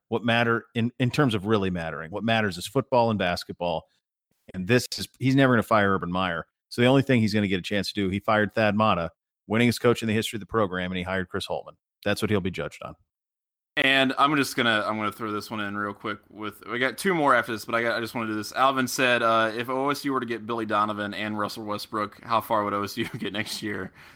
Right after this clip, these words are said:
Speaker 2: the N C double A tournament?"
Speaker 1: <laughs> What would Russell
Speaker 2: Thank you,
Speaker 1: Westbrook
Speaker 2: Alvin.
Speaker 1: average in the N C double A? Like,
Speaker 2: Oh
Speaker 1: if
Speaker 2: my
Speaker 1: Donovan
Speaker 2: God.
Speaker 1: let him run amok like he does in the pros, would he be like fifty,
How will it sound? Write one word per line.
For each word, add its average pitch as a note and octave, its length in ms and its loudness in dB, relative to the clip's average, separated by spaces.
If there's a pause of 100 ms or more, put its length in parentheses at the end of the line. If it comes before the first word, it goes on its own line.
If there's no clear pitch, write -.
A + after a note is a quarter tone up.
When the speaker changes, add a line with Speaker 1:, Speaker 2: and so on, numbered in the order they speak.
Speaker 2:
the A#2 60 -6
N G#2+ 60 -4
C A#2 120 -4
double G2+ 220 0
A G2 80 -4
tournament?" C3+ 540 2
Speaker 1:
<laughs> - 40 -16 (1000)
What G3+ 180 6
would G#3 160 8
Russell F3 280 6
Speaker 2:
Thank C#3+ 40 2
you, D3 60 8
Speaker 1:
Westbrook D3 300 6
Speaker 2:
Alvin. G#2 100 0
Speaker 1:
average A2 300 2
in G2 60 -10
the F#2+ 140 -6
N F#2+ 80 -8
C G2+ 140 -10
double F#2+ 260 0
A? F2 40 0 (520)
Like, A#2+ 140 8
Speaker 2:
Oh A2 60 8
Speaker 1:
if A2 40 0
Speaker 2:
my C3 60 -2
Speaker 1:
Donovan C#3+ 320 8
Speaker 2:
God. B2+ 60 4
Speaker 1:
let B2 120 6
him A#2+ 140 0
run A#2+ 140 6
amok A2+ 280 2
like A2 140 0
he A2 80 -14
does A2 180 2
in A2+ 80 0
the G2+ 80 0
pros, G#2 340 0
would G#2+ 100 -2
he G#2+ 60 -2
be A2+ 120 0
like G#2+ 180 0
fifty, C#3 480 -2